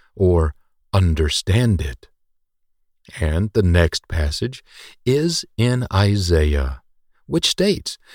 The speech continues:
that God's thoughts, his ways, and manner of doing things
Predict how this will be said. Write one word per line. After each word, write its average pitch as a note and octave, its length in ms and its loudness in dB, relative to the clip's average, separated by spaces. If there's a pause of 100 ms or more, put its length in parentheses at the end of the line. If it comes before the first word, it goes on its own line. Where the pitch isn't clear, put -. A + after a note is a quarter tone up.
(140)
that F2+ 240 0
God's F#2+ 420 2
thoughts, - 760 -2
his D#2+ 240 -2
ways, F2 580 2
and F2+ 180 4 (260)
manner G#2 640 4
of G#2+ 220 0
doing G2 360 4
things F2 560 -2